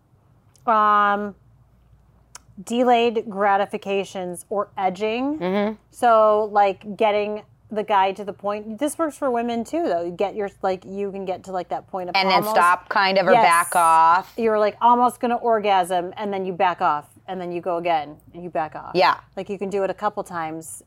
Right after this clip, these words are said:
Speaker 1: and then you get, like, really revved up and, like,
Speaker 2: Yeah.
Speaker 1: you have a good orgasm.
Speaker 2: And I'm sure men have to do that way more than a woman, like, 'cause a woman can have multiple orgasms and a
Speaker 1: Yeah.
Speaker 2: man can't. So, like,
Speaker 1: Mm-hmm.
Speaker 2: I'm sure that a woman,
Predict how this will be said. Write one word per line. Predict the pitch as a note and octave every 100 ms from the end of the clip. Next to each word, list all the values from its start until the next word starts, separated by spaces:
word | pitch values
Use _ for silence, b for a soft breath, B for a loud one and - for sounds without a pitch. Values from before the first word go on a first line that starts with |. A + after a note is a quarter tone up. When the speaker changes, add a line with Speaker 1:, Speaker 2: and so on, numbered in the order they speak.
| -
Speaker 1:
and | F3+
then | F3 E3+
you | E3+ E3
get, | F#3+
like, | - F3
really | E3+ F#3 G3 F3+ D#3+
revved | D#3+ D3+ -
up | B2+ -
and, | D#3
like, | C#3+ - _ _ _ _ _ _ _ _ _ _
Speaker 2:
Yeah. | E3+ F#3 - _ -
Speaker 1:
you |
have | D#3+
a | D#3+
good | E3
orgasm. | D#3+ E3+ E3 C#3+
Speaker 2:
And | C4+ C#4
I'm | D4
sure | - D#4+ E4
men | A#3+ A3+ C4+
have | C4 B3
to | A#3
do | F#3 G#3+
that | G#3+ A3 F#3
way | F3 G3 G3+
more | G3 F#3 F#3
than | F3 E3 D#3+ -
a | E3+
woman, | D3+ D3+ E3+ G#3+ G#3+
like, | F3+ D#3 -
'cause | - A3
a | B3+
woman | D4+ F#4
can | D#4
have | A#3+
multiple | F3 F3+ D#3+ E3+
orgasms | E3 E3 D#3 D3 D#3 D3+
and | D#3
a | G#3
Speaker 1:
Yeah. | G3 D#3
Speaker 2:
man |
can't. | D#3 D#3+ D3 G#3+ -
So, | A3
like, | G3 F3+ F#3
Speaker 1:
Mm-hmm. | F#3+ G3+ G3+ -
Speaker 2:
I'm | A#3+ A#3+
sure | - - G#3+ A#3+
that | A3 A3 G3+ -
a | F3 E3+
woman, | E3 E3+ F#3 F#3+ F#3+ G3 F#3+